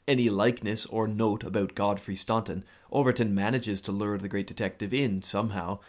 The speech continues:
presumably because he has, quote, "a clear day" and nothing better to do. That, in truth, is the only way I could see Sherlock go in for this caper, 'cause his brain needs a fix, or he'll get right back onto the seven percent solution.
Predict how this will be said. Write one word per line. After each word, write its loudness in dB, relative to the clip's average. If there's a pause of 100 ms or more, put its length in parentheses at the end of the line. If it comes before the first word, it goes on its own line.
(140)
presumably 2
because 0
he -2
has, 0
quote, 0 (160)
"a -12
clear 0
day" 2 (340)
and -4
nothing -4
better -2
to -14
do. 0 (760)
That, 8
in 2
truth, 2 (120)
is -6
the 4
only 4
way 8
I 8
could -2
see 2
Sherlock 2
go 2
in 2
for -4
this -2
caper, 0 (240)
'cause -2
his -2
brain 4
needs 4
a -8
fix, 2
or 2
he'll 2
get 0
right 2
back 2
onto 2
the -4
seven 0
percent -2
solution. -4